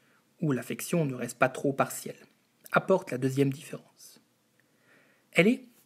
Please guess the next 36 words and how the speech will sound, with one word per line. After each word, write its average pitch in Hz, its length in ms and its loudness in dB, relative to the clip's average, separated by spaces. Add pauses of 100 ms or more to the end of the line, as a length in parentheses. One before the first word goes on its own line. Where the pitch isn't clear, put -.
(140)
d'une 131 120 -4
manière 139 300 2
générale, 135 520 -2 (680)
moins 170 240 4
favorable 139 720 2
que 127 100 -14
celle 127 220 0
de 127 80 0
la 123 100 4
paranoïa. 120 500 -2 (1200)
La 131 100 4
victoire 156 340 2
ne 135 100 -6
reste 123 300 -10
pas, 170 260 0 (340)
comme 127 180 -2
dans 131 140 -6
le 123 100 -2
cas 139 180 4
de 131 100 -2
cette 127 200 -8
dernière, 131 460 -4 (380)
à 147 80 0
la 143 80 2
reconstruction, 180 840 0 (360)
mais 190 140 6
au 143 80 4
refoulement. - 560 -8 (1400)
La 139 80 2
régression 139 560 2
ne 139 100 0
va 123 140 -2
pas 131 140 0
seulement 143 420 0
jusqu'au 131 320 -6
narcissisme 131 800 0